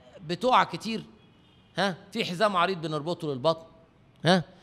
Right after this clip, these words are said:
في عندنا لعلاج الالام بقى خمس ست حاجات اديناها لكم، لزقه طبيه فوق مكان الالم، ها، قربة ميه سخنه فوق مكان الالم، حزام عريض فوق مكان الالم، تدليك ومساج، ها،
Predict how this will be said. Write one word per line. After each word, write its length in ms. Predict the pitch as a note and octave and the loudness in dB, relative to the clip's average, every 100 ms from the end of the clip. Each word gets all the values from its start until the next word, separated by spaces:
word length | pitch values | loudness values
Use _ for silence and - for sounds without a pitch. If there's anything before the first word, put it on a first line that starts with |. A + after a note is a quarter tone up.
| - - | -12 4
في 120 | B3 | 8
عندنا 500 | G3+ G3 A#3 G#3 E3+ | 8 6 4 4 4
لعلاج 340 | D#3 F#3 A3 | 4 4 2
الالام 380 | G3+ F3+ G#3+ A#3 | 0 2 4 6
بقى 220 | B3 A3+ | 6 6
خمس 280 | - A#3+ F#3+ | 4 2 2
ست 200 | G#3+ - | -2 -2
حاجات 340 | D3 E3 C#3 - - | -2 0 -2 -4 -14
اديناها 280 | B2 D#3+ F#3 | -6 0 0
لكم، 120 | - - - - - - - | 0 -8 -20 -20 -20 -12 2
لزقه 280 | A3+ A3 F#3+ | 2 4 0
طبيه 320 | F#3 E3 G3+ | 0 2 2
فوق 180 | C#3+ E3+ | 2 -2
مكان 260 | D#3 F#3+ | 0 0
الالم، 360 | F#3 G3+ A3 F3+ - - - | 2 2 2 0 -8 -20 -2
ها، 180 | F3+ F#3+ - - | -2 -2 -2 0
قربة 240 | A3 G3 G3 | 2 2 2
ميه 120 | F#3+ | 2
سخنه 240 | G#3 G3+ | 2 0
فوق 160 | D#3+ F3 | 0 0
مكان 260 | D#3+ G3 | 2 0
الالم، 360 | F#3+ G3+ G#3+ F#3+ - - - | 0 2 2 0 -8 -20 -8
حزام 360 | - C#3+ A3 | -2 4 6
عريض 280 | F#3+ F#3 G3+ | 8 6 4
فوق 140 | F3 F3 | 0 0
مكان 260 | E3 G3 | 2 2
الالم، 340 | F#3+ G3+ G#3 E3 | 4 4 4 2
تدليك 320 | F3+ E3 G3+ F#3+ | 0 0 0 0
ومساج، 480 | D#3+ F#3 A3 E3+ - - - - | 0 2 2 2 -8 -20 -20 0
ها، 200 | G3 G3 | 2 2